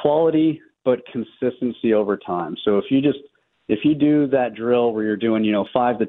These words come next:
ten balls with the line drill, um, and then you do, you know, another five to ten balls where you're just practicing hitting different shots where you're doing a few on the upslope, a few on the downslope, a few on the flat, some above your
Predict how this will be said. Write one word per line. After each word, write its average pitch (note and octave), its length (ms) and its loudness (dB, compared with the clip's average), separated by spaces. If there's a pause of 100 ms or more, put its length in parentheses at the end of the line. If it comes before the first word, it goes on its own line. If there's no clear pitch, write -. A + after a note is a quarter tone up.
ten A#2 220 0
balls A2 380 0
with G#2+ 160 -4
the F#2+ 80 -2
line A2 340 0
drill, G#2+ 460 0 (580)
um, F#2+ 480 0 (140)
and G#2+ 100 0
then A2 100 2
you G#2+ 120 2
do, G#2+ 500 2 (180)
you G#2 120 -4
know, G2 100 -2
another A2 420 2
five A2+ 260 0
to G#2 60 -2
ten A2 300 -2
balls G#2 300 2
where G2+ 140 0
you're G2 140 0
just - 160 -10
practicing G#2+ 540 -2
hitting G#2 380 0
different G#2+ 420 0
shots G#2 320 0 (500)
where G2+ 420 0 (160)
you're F#2+ 360 0 (220)
doing G#2 200 2
a F2+ 40 -4
few G#2 240 0
on F2+ 120 0
the G2+ 100 2
upslope, B2 560 0
a F2 60 -10
few G#2+ 180 -8
on F#2 80 -4
the F2+ 60 -6
downslope, A#2 640 0
a - 180 -20
few A2 160 -6
on F#2+ 120 -4
the F2+ 140 -6
flat, A#2+ 360 2 (140)
some G#2+ 160 -4
above A#2 280 0
your A2 120 -2